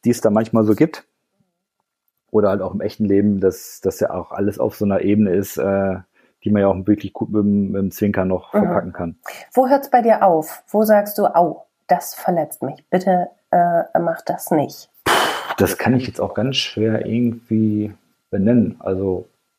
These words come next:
Speaker 1: sicherlich gibt's, wenn's jetzt, äh, zu arg persönlich wird und, äh, das auf einer richtig, äh, emotionell privaten Ebene kommt.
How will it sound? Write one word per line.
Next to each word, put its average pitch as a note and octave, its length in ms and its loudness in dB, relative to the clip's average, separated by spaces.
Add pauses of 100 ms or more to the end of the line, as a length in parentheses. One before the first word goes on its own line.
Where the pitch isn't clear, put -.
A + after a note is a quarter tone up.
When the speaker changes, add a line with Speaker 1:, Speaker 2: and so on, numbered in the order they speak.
(340)
Speaker 1:
sicherlich B2+ 400 2
gibt's, - 320 -2
wenn's A#2 280 2
jetzt, - 340 -2
äh, F#2+ 180 -2
zu - 420 -2
arg A#2+ 360 0
persönlich B2 600 -2
wird C3 200 2
und, A2 420 -2
äh, G#2+ 340 -2
das A2 320 -8
auf - 300 -4
einer G#2+ 120 -2
richtig, A2 460 -2
äh, G#2+ 340 -4 (1300)
emotionell A#2 1160 2 (100)
privaten G#2+ 560 0
Ebene D3 580 -4 (400)
kommt. D3+ 440 -4